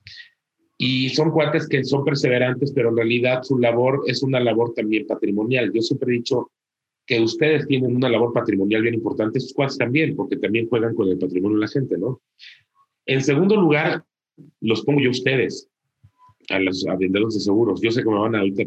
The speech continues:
picar los ojos la gran mayoría, es a mi gusto, ¿no? O sea, están, hable y hable y hable y hable, puta, dices, "Güey, está,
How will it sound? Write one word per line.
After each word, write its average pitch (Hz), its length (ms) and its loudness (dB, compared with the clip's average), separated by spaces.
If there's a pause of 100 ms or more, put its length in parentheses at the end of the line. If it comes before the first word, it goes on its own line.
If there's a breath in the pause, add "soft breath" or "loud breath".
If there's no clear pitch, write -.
picar 101 280 -4
los 101 160 -2
ojos 101 160 0
la 98 80 0
gran 98 160 0
mayoría, 107 380 0 (1000)
es - 280 -4 (100)
a 101 140 -2
mi 104 140 0
gusto, 113 280 0
¿no? 104 180 0
O - 500 -14
sea, - 80 0
están, 143 340 -2
hable 139 360 0 (100)
y 143 140 0
hable 127 340 0
y 135 220 0
hable 135 300 2
y 131 140 2
hable, 139 200 0
puta, 147 180 0
dices, 143 320 0
"Güey, 139 460 2
está, - 280 -2